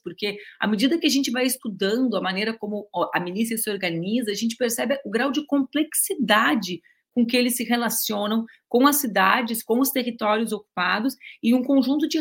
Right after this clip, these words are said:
regras que eles impõem à população, que são paralelas às leis aprovadas, debatidas, construídas historicamente no Congresso Nacional, né? Então,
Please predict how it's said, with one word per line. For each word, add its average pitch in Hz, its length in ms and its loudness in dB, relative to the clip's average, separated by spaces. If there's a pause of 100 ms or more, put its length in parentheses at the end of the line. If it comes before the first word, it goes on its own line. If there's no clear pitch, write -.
regras 269 460 0
que - 100 -4
eles 240 180 0
impõem 202 500 -2
à 226 80 -2
população, 226 760 0 (280)
que - 80 -6
são 285 260 2
paralelas 302 920 2
às 220 200 0
leis 208 360 0 (280)
aprovadas, 240 760 2
debatidas, 220 680 0
construídas 214 600 -4
historicamente 208 720 -2
no 214 80 -4
Congresso 220 460 0
Nacional, 226 520 0
né? 170 120 -4
Então, 208 260 0